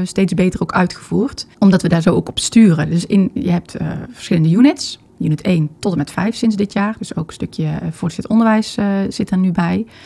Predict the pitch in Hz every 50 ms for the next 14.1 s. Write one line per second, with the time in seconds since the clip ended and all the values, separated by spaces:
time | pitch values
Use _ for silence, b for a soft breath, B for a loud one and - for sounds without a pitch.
0 | B B B B B B B B B B B B B - 190 180 175 - - 269
1 | 285 294 - - 226 208 226 247 247 247 247 - - - - _ - 160 - 170
2 | 190 180 190 180 180 170 165 156 156 151 147 147 - - - - - - - -
3 | _ _ _ - - - - - 160 175 165 170 175 165 175 165 - - 220 220
4 | 226 214 202 180 165 165 156 - - 131 160 165 160 160 165 185 190 190 196 185
5 | 180 175 175 170 - - - 185 175 175 185 180 - - b b b b b b
6 | b b b b b b _ - 139 - - - - 147 - - 175 180 170 -
7 | - 180 165 180 180 170 - - 160 - - 185 170 160 165 190 214 226 220 220
8 | 214 - - B B B B B B B - 180 175 170 180 170 170 175 170 165
9 | - - 165 165 165 160 - - - - - 175 170 165 165 - 190 - - -
10 | 160 160 - 165 160 160 160 - 180 160 165 156 156 160 - 147 147 143 165 143
11 | 139 - - - 156 156 156 160 151 147 151 156 156 - _ _ _ - _ -
12 | - 160 165 - - - - 151 143 143 - - 156 143 147 - - - _ 190
13 | 196 196 233 226 214 - - 233 269 277 220 175 160 156 - - - 233 240 269
14 | 311 359